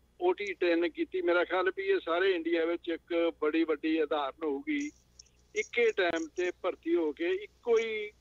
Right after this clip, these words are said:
ਅਫੀਸਰ ਟ੍ਰੇਨਿੰਗ ਮਦਰਾਸ ਵਿੱਚ ਕਰਕੇ ਤੇ ਫਿਰ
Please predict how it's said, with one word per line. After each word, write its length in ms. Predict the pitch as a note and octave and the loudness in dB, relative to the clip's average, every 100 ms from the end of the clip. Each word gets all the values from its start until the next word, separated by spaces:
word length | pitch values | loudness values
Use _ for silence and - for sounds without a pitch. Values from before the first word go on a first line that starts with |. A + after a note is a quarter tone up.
| _ _ _ _ _ F3+ | _ _ _ _ _ -2
ਅਫੀਸਰ 400 | E3 G3 F3+ G3+ | -2 -2 0 0
ਟ੍ਰੇਨਿੰਗ 440 | F3 F3 E3+ F3 E3+ | 2 0 0 0 0
ਮਦਰਾਸ 440 | D#3+ D3+ D3+ D#3 | 0 0 -2 -2
ਵਿੱਚ 120 | E3+ | -4
ਕਰਕੇ 360 | E3 D#3 - E3 | -2 -4 -4 -6
ਤੇ 100 | D#3+ | -6
ਫਿਰ 160 | D#3+ | -6